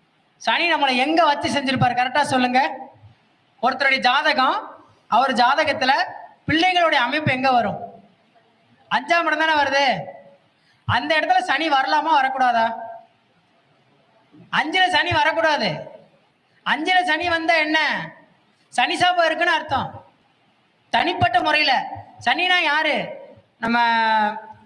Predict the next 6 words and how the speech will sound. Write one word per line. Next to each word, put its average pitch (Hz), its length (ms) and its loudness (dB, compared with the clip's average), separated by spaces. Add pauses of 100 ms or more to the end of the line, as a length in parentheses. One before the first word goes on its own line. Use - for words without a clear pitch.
(100)
கூட்டுறவங்க, 254 500 2 (1080)
ஜா-, 214 360 2
சாக்கடை 262 340 0
தள்ளுறவங்க, 240 520 0
செருப்பு 262 240 -4
தைக்கிறவங்க, 233 480 0